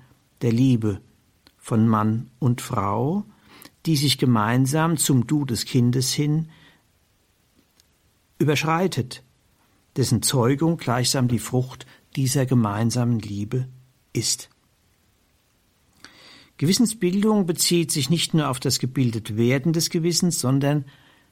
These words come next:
impliziert auch Selbstbildung des Gewissens.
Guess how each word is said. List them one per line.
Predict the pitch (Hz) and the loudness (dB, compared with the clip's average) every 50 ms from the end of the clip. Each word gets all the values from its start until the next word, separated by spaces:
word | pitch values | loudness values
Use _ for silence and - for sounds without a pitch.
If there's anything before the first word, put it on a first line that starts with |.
| _ _ _ _ _ _ - | _ _ _ _ _ _ 0
impliziert | 151 131 127 135 123 - - - 143 135 - - | 0 0 0 0 -2 -2 0 0 0 0 -2 -4
auch | 139 131 127 | -4 -4 -4
Selbstbildung | - - - - 127 131 131 - - - - 139 120 123 127 131 123 120 | -4 -4 0 0 2 2 2 0 -4 -4 -2 -2 -2 0 0 0 0 0
des | 117 123 - | 0 -2 -4
Gewissens. | - 131 113 120 113 - 120 107 - - - - | -6 -6 -4 -4 -4 -4 -4 -6 -6 -8 -8 -10